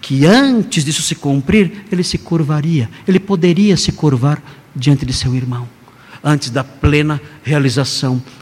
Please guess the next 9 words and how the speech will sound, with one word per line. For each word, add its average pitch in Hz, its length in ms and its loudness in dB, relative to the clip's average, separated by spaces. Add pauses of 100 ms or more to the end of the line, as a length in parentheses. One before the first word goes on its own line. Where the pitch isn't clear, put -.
dessa 120 260 -6
grande 113 320 -4
promessa. 110 640 -6 (800)
Nós 131 160 -4
aprendemos 151 520 4
na 151 80 2
Bíblia 151 260 -2
coisas 151 300 -4
maravilhosas. 156 800 -2